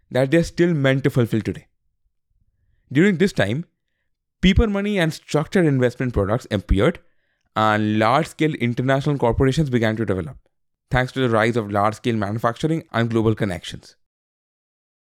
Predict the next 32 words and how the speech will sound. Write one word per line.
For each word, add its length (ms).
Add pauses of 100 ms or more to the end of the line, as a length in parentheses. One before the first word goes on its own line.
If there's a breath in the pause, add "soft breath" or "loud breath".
(280)
So 120
the 160
Industrial 440
Revolution 580 (540)
saw 300
an 180
evolution 480
of 100
development 560 (240)
from 240
the 60
origins 400
of 80
money 260
that 240
were 80
enforced 480
by 160
our 160
shared 400
belief 280
systems 420 (560)
to 220
the 120
creation 420
of 140
trust 320
in 80
a 80
new 220
system, 360 (800)
paper. 300